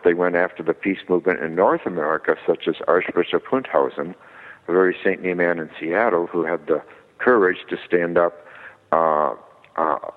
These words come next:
against, uh, the Vietnam War and refused to pay his income taxes. And they even went after him. So, um, uh, that's just part of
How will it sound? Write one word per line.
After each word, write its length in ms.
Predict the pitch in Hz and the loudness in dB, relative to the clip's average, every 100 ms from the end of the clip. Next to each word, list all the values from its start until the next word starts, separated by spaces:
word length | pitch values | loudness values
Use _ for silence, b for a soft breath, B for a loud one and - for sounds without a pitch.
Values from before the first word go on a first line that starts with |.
| - | -4
against, 460 | 82 85 85 - - - | 0 0 0 -4 -14 -6
uh, 100 | 85 | -4
the 120 | 82 | -2
Vietnam 500 | 82 87 76 85 78 | 0 0 2 2 2
War 340 | 87 123 117 87 | 4 4 4 2
and 100 | 85 | -2
refused 400 | 85 - 95 - | -6 -4 -4 -4
to 80 | 85 | -4
pay 140 | 87 | 0
his 140 | 82 | 0
income 300 | 131 196 - | 0 -4 -6
taxes. 520 | 87 - 64 - - - - B B B - | -4 -2 -2 -6 -12 -14 -18 B B B -2
And 180 | 90 90 | 0 2
they 80 | 87 | 0
even 260 | 92 90 | 0 -2
went 180 | 82 80 | 0 0
after 340 | 78 - - | 0 -2 -6
him. 320 | 65 113 107 - - B B B B - - | -2 0 0 -4 -20 B B B B -10 2
So, 320 | 117 107 - | 4 4 4
um, 460 | 98 98 92 90 - - _ _ | 2 4 2 -2 -8 -20 _ _
uh, 280 | 92 87 87 | 0 2 2
that's 260 | 90 110 127 - | 2 2 0 -2
just 220 | 110 - | -2 -2
part 300 | - 104 117 | 0 2 2
of 100 | 101 | 0